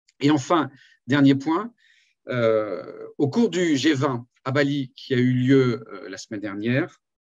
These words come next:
pour la première fois, le Premier ministre, euh, australien a pu s'entretenir avec le président Xi. Et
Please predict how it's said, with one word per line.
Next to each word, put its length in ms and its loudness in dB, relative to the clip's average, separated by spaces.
pour 120 -4
la 80 2
première 320 -2
fois, 400 -2
le 300 6
Premier 320 -4
ministre, 540 -4
euh, 340 -2
australien 720 -4
a 80 -4
pu 160 -8
s'entretenir 720 -4
avec 280 -4
le 80 0
président 420 -4
Xi. 380 -8
Et 260 2